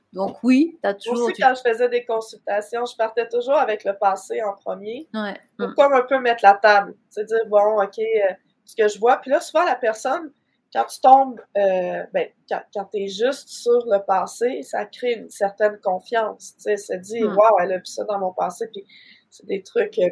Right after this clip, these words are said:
Speaker 2: souvent plus personnels, tu sais, que je voyais. Et puis, à un moment donné, c'est un, un, un collègue de travail, un, qui voulait absolument que je le fasse. Puis je, moi, je voulais pas. J'étais comme, «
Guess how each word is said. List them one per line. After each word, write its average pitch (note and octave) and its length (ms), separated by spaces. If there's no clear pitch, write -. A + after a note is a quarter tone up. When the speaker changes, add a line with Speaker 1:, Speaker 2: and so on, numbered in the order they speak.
Speaker 2:
souvent A3+ 400
plus A3 160
personnels, G#3+ 840
tu - 60
sais, A#3+ 240
que A#3 80
je F#3+ 140
voyais. G3+ 580
Et A#3 140
puis, C4 180
à B3+ 80
un A3+ 60
moment A3 240
donné, A3+ 300
c'est A3+ 280
un, F#3+ 160
un, F3 380
un G#3 80
collègue G3+ 360
de G#3 100
travail, G#3 640
un, E3 260
qui - 140
voulait G3+ 240
absolument G3+ 580
que F#3 100
je F3 160
le E3 60
fasse. F#3+ 580
Puis F#3 100
je, F3+ 160
moi, G#3 120
je F#3+ 140
voulais F3 300
pas. G3 140
J'étais A3 220
comme, « D#3+ 340